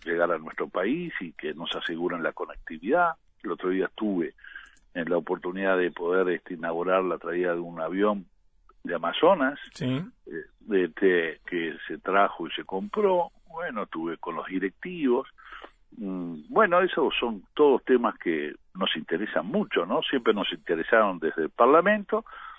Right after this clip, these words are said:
Speaker 1: y ahora estamos en una instancia en donde ya el interés, eh, se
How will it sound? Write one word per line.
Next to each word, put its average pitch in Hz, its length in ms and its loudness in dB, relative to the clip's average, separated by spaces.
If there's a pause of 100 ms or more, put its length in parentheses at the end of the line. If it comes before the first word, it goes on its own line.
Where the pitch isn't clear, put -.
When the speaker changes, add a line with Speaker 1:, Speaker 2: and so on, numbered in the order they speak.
(340)
Speaker 1:
y 110 120 2
ahora 147 340 8
estamos 156 540 -6
en 117 120 -8
una 110 800 -2
instancia 127 500 -4
en 120 100 -10
donde 110 460 0 (540)
ya 110 200 8
el 127 100 6
interés, 131 640 6 (240)
eh, - 220 -18 (340)
se 101 280 -2